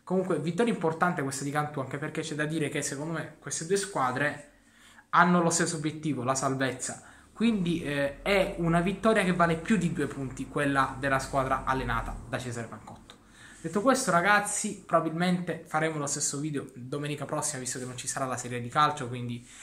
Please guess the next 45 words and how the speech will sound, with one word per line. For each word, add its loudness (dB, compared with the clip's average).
ci -4
sposteremo 0
sulla -4
palla -2
a -4
spicchi. 0
Nel 0
frattempo -6
finirà 0
sicuramente -4
l'N -4
B 2
A, 2
quindi -4
l-, 2
l'ombelico 2
del 2
mondo -2
cestistico 0
diventa -4
ovviamente -8
l'Italia. -16
Per 0
me -2
lo 0
è 2
sempre, -2
però -10
per 4
altri, 4
per -8
quelli 2
che -6
dicono 2
di -2
seguire 0
il -2
basket 2
e -12
seguono -4
soltanto -6
l'N -2
B -6
A, -14
no. -14